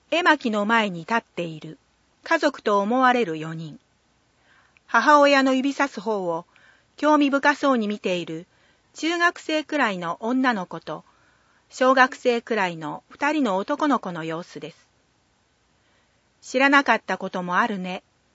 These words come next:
とコメントが添えられています。説明終わり。特集、二ページ、三ページ。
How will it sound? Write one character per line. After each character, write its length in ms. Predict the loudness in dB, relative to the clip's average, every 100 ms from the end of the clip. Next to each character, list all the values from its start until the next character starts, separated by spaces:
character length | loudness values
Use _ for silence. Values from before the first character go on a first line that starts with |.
| _ _
と 220 | -6 -6 _ _ _ -8
コ 120 | -2
メ 160 | 0
ン 60 | 0
ト 160 | 0 0
が 140 | 0
添 180 | 0 -2
え 40 |
ら 100 | -2
れ 120 | -4
て 140 | -6 -10
い 100 | -10
ま 140 | -12
す。 200 | -16 -20 _ _ _ _ _ _ _ _ _ _
説 400 | -10 -8 -4 -2
明 320 | 0 -2 -6 -10 _ -10
終 220 | -8 -8
わ 40 |
り。 160 | -12 -18 _ _ _ _ _ _ _ _ _ _ _ _
特 280 | -6 -2 -2
集、 440 | -4 -2 0 -2 -6 _ _ _ _ _
二 160 | -6 -2
ペ 240 | 0 0
ー 40 |
ジ、 240 | -2 -8 -6
三 280 | 2 2 2
ペ 260 | 0 -2
ー 60 | -4
ジ。 220 | -12 -20